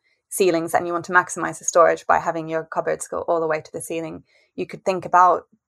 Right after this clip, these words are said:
clever design elements or aesthetics, like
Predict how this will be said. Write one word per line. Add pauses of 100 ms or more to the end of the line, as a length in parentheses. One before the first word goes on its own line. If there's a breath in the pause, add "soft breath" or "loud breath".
(140)
clever
design (480)
elements
or
aesthetics,
like